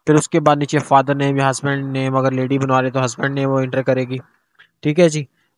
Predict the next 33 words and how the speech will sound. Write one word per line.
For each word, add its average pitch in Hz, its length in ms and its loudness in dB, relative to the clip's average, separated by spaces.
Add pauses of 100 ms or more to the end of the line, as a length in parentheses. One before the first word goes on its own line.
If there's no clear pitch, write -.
(120)
अभी 165 200 6
सबसे 185 340 2
पहले 170 200 4
हमने 165 200 2
अपना 160 240 2
सीएनआईसी 151 540 -2
number 143 240 2
जो 147 140 4
हमने 147 180 0
पीछे 139 340 0
enter 147 220 -2
किया 139 280 0
था 143 160 0
वही 139 300 -2
हमने 151 240 -2
यहाँ 135 320 -4
पे 139 120 -10
process 143 500 -2
है। 151 60 -2
मैंने 143 300 -6
आपको 143 320 -4
सामने 139 520 -6
छः 143 220 -6
सात 139 300 -2
मिनट 143 200 -8
की 143 100 -10
video 127 240 -4
बनाई 135 240 -4
है, 131 80 -4
इंशाल्लाह 135 320 2
आपका 135 280 2
जो, 135 200 -6 (480)
अ, 147 320 4